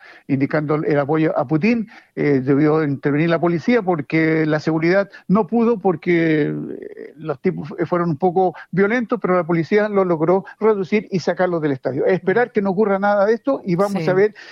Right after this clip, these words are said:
Speaker 1: si el papá de Novak Djokovic puede entrar al estadio.
Speaker 2: A ver en qué queda todo. Bueno, nos vamos ahora al fútbol, Juan, porque se jugó el clásico entre Melbourne y Sydney en masculino y femenino en el, en la Liga A de Australia.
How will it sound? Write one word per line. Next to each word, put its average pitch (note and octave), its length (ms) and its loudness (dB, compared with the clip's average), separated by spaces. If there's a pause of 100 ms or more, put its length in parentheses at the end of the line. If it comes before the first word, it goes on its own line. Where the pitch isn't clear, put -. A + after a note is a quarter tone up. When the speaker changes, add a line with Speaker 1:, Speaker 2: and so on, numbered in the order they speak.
Speaker 1:
si - 160 0
el G3+ 80 2
papá F#3 300 -2
de F#3 180 0
Novak F3 240 0
Djokovic F3 340 0
puede E3 220 2
entrar D3+ 320 -2
al C#3 160 -2
estadio. A#2+ 420 -6
Speaker 2:
A D#3 120 -8
ver D#3+ 140 -6
en D#3 100 -10
qué D#3 120 -8
queda D3+ 240 -8
todo. D3 280 -10 (360)
Bueno, A3 200 -2
nos G#3+ 100 -2
vamos B3 220 -2
ahora E4 100 -2
al A3+ 80 -2
fútbol, A#3+ 360 -2
Juan, A#3 320 -4
porque G3 600 -4
se F#3 140 -10
jugó G3+ 520 -2
el G3+ 180 -4
clásico G#3 600 -2
entre F#3+ 160 -8
Melbourne F#3+ 320 -6
y F3+ 80 -8
Sydney A3+ 560 -6 (400)
en E3+ 320 -8
masculino F3+ 480 -6
y G3 60 -6
femenino G3+ 500 -4
en F3 140 -4
el, E3 220 -8
en D#3+ 60 -10
la D#3+ 100 -4
Liga F3+ 380 -6
A F#3 320 -4
de F3 120 -10
Australia. C3 560 -14